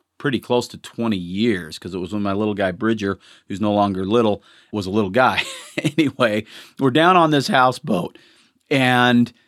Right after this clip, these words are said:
the guy that was there with me, hopefully not listening today, he's all about the chemicals, loves 'em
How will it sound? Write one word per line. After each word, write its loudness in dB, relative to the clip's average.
the 0
guy 2
that 0
was -2
there 4
with 2
me, 2
hopefully -2
not 2
listening 0
today, -2
he's -2
all 6
about 2
the -8
chemicals, -2
loves 2
'em -4